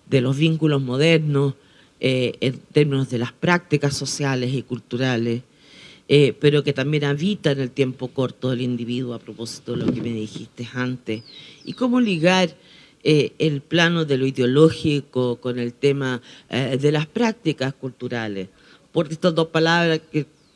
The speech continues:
que es un estudio que a mí me encantó, o sea, para mí era muy importante hacer, cómo estudiar las luchas teológicas, eh, sobre la secularización de los cementerios, que fue algo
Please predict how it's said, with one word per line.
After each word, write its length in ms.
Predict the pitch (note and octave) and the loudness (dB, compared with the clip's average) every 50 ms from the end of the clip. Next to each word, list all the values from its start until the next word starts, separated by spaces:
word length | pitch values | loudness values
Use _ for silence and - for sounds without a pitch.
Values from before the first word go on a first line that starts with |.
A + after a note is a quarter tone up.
| _ _ _ _ _ | _ _ _ _ _
que 120 | - C#3+ C#3+ | -6 -6 -4
es 40 | C#3+ | -4
un 340 | C#3+ C#3 C#3 C3+ B2+ A#2+ B2+ | -4 -4 -4 -4 -4 -4 -6
estudio 300 | C#3 - - D3+ D#3 D#3 | -8 -8 -6 -6 -6 -4
que 80 | - D3 | -2 -2
a 40 | C#3+ | -2
mí 40 | D3+ | 0
me 100 | D#3 D3 | -2 -4
encantó, 640 | C3+ - C#3+ C#3 C3+ - - C#3+ C#3+ C#3+ C3 F2 | -4 -6 -8 -8 -8 -4 -4 -2 -2 -2 -2 -4
o 80 | F#2 B2 | -6 -8
sea, 260 | - D#3 C#3 A#2+ - | -8 -6 -8 -8 -6
para 140 | - B2 B2 | -6 -6 -4
mí 80 | C#3 | -2
era 100 | C3+ C#3 | -2 -2
muy 80 | D3 C#3+ | -2 -4
importante 460 | C3 - C3 - - C#3+ C3 - C#3+ | -2 -4 -6 -4 -4 -6 -4 -2 -4
hacer, 360 | C3+ C3+ - F#3 F#3 E3+ - - - - - - _ | -4 -4 -2 0 0 0 -2 -2 -10 -20 -20 -16 _
cómo 160 | - A3+ C#4 | -6 -2 -2
estudiar 580 | E4 E4 - - B3+ A#3 F#3+ G#3 G3 F#3+ G3 F#3+ | -2 -2 -2 -6 -6 -4 -2 0 0 0 0 -2
las 200 | F#3+ F3+ E3 E3 | -2 -4 -2 -2
luchas 320 | E3+ E3+ E3+ E3 - F3 E3 | -2 -4 -4 -2 -4 -6 -6
teológicas, 840 | - - C#3 C3+ C#3+ D#3+ E3 D#3+ - - D3+ C3+ - C#3+ C3+ B2 - - - - - - - | -2 -2 -2 2 4 4 4 2 0 -6 -6 -4 -2 -2 -2 -2 -6 -12 -20 -20 -20 -14 -6
eh, 100 | - C#3 | -4 -4
sobre 240 | C#3+ - D3 C#3 C#3 | -2 -2 -2 -2 0
la 100 | C#3 C3+ | -2 -2
secularización 640 | C#3 - C#3 - C3+ B2+ B2+ - D3 - D#3+ D3+ D#3+ | -2 -6 -4 -4 -4 -4 -4 -8 -8 -6 -6 -4 -4
de 80 | D3+ C#3+ | -4 -4
los 140 | C3+ C3 | -4 -6
cementerios, 580 | - C3 B2+ C3 C#3+ - - F4+ D#4+ G#3 E3 C#3+ | -8 -8 -8 -8 -8 -6 -4 -4 0 0 0 -2
que 120 | - - C#3 | -2 -6 -8
fue 160 | - - C#3+ | -8 -4 -4
algo 360 | C#3 C3+ C3+ C3 C3+ B2+ - | -4 -4 -4 -4 -4 -6 -6